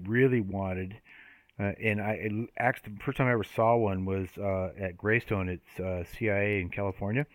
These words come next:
uh, is a demonstration kitchen, and, uh,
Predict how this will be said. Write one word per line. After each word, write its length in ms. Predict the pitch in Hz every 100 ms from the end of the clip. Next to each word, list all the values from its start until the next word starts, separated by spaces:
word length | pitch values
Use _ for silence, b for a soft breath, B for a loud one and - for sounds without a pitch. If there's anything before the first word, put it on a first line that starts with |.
| B B B B B B -
uh, 180 | 101 98
is 160 | 104 98
a 80 | 104
demonstration 560 | 110 107 - 98 95
kitchen, 280 | 90 82 - - B B - -
and, 480 | 95 98 98 98 95
uh, 220 | 92